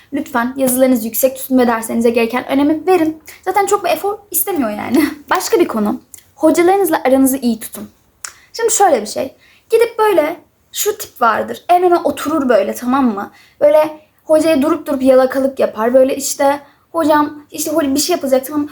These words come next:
"Hocam ben yapayım mı? Hocam, hocam," böyle, anladınız mı?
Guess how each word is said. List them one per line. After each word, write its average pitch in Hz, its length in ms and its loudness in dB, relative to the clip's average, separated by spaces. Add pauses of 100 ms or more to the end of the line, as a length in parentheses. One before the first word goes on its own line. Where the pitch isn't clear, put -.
(100)
"Hocam 339 340 0
ben 330 180 2
yapayım 320 380 -2
mı? 277 60 0
Hocam, 294 360 2
hocam," 269 360 2
böyle, 247 240 2
anladınız 294 400 2
mı? 247 80 -8